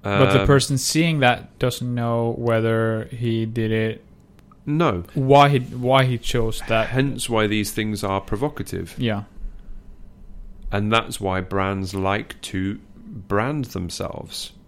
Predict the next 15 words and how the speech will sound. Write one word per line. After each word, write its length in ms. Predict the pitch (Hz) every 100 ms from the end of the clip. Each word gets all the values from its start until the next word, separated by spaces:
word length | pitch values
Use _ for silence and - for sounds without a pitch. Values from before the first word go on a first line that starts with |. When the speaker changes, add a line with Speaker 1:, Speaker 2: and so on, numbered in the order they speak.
| -
Speaker 2:
because 340 | - 95 98 95
it 180 | 98 -
creates 560 | - 95 87 87 -
response 640 | 90 - - 95 87 85
in 80 | 90
the 80 | 87
marketplace. 880 | 101 135 139 - - - 92 - - -
It, 260 | - 98 -
it, 360 | - 98 87 -
it, 120 | 143 - - 101 - - - -
it 140 | 92 -
sells 380 | - 98 98 107
more. 400 | 123 139 90 82
It 160 | -
creates 920 | - - 98 95 92 - - - -